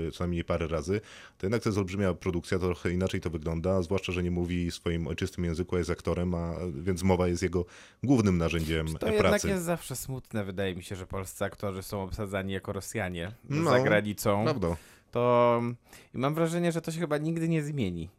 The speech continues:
Speaker 2: I to jest, to jest pewnego rodzaju smutna jednak konstatacja, że zawsze, nie wiem, Jerzy Skolimowski, Krzysztof Pieczyński, jak jeszcze grał za granicą, to zawsze grali tych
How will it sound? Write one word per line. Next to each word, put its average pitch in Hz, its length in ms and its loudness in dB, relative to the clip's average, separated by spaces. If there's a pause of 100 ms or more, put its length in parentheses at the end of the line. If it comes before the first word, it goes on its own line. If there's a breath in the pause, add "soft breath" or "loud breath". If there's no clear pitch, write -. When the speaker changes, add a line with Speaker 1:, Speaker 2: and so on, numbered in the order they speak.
Speaker 2:
I 107 80 -8
to 123 220 2
jest, 120 460 0
to - 60 0
jest 123 140 -2
pewnego 131 320 -2
rodzaju 127 220 0
smutna 147 400 -2
jednak 98 240 -2
konstatacja, 104 640 -2
że 104 140 -4
zawsze, 101 320 -6
nie 95 100 -4
wiem, 85 440 -6
Jerzy 107 340 -4
Skolimowski, 98 840 -4 (720 loud breath)
Krzysztof - 420 -4
Pieczyński, 98 680 -6
jak 92 180 -4
jeszcze 95 240 -10
grał 95 200 0
za 92 120 -2
granicą, 92 480 -4
to 101 100 -8
zawsze 101 280 -6
grali 98 360 0
tych - 320 -8